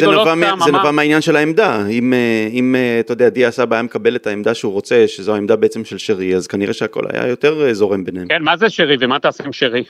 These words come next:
Speaker 2: <laughs>
Speaker 1: לא, אבל, אה, אתה יודע, אני אומר מה, לגבי העתיד, אם שרי לא יהיה,
Speaker 2: בטח.
Speaker 1: אז ה-, ה-, העבודה של סבא היא יותר, אה, משמעותית.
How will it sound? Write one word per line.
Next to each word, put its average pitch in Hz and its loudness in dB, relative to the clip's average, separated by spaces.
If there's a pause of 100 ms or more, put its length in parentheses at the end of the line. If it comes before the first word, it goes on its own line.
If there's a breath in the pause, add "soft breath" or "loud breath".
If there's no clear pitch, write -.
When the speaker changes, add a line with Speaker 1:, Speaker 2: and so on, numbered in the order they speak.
(120)
Speaker 2:
<laughs> 165 0
Speaker 1:
לא, 135 2
אבל, 104 4
אה, 104 6
אתה 104 -2
יודע, 107 0
אני 90 -6
אומר 98 -4
מה, 104 -2
לגבי 101 0
העתיד, 117 0 (220)
אם 92 -14
שרי 113 -2
לא 123 6
יהיה, 180 2
Speaker 2:
בטח. 123 -12 (560 loud breath)
Speaker 1:
אז 95 -6
ה-, 107 2
ה-, 110 4 (100)
העבודה 110 -2
של 143 -10
סבא 156 -4
היא 90 -2
יותר, 107 0
אה, 110 6
משמעותית. 113 -10